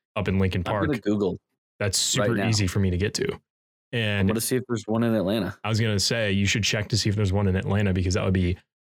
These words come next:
Speaker 1: a big fat W. Um,
Speaker 2: That would be s-, very clutch.
Speaker 1: but, I mean, Micro Center,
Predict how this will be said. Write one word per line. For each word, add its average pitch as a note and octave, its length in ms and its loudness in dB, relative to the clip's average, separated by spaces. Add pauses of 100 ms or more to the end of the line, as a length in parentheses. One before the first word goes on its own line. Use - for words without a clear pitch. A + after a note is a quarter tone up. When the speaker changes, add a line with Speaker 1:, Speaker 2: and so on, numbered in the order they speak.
(400)
Speaker 1:
a G2 80 0 (380)
big A#2 320 0 (120)
fat F#2+ 340 -4
W. F2+ 460 2 (220)
Um, F#2 500 0
Speaker 2:
That E2+ 160 0
would B1+ 120 0
be C#2+ 140 0
s-, - 320 -2
very B1 320 0
clutch. - 480 -2 (420)
Speaker 1:
but, G#2+ 360 -2 (280)
I A2+ 80 -2
mean, A2 160 2
Micro A2 300 0
Center, G2+ 380 2